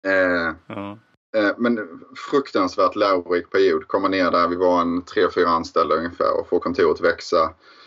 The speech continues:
Speaker 1: signa några stora kontrakt och få en, alltså en, en ordentlig utmaning i, i den åldern. Och det är, det är det som ett, eh,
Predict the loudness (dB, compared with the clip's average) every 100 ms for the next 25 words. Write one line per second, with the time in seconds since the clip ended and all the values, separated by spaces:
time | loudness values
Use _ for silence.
0 | _ -4 0 2 4 2 0 0 2 2
1 | -2 -6 -2 -2 -4 -12 -8 -6 -8 -14
2 | -20 -8 0 2 2 -2 -8 -12 -16 -12
3 | -6 -4 -6 -10 -18 _ _ -18 -10 -4
4 | 0 0 2 0 0 -2 -4 -4 -4 -6
5 | -8 -6 -6 -8 -10 -10 -2 0 2 2
6 | 0 -2 -6 0 2 2 -2 _ _ _
7 | _ 2 2 2 0 0 -2 -4 -4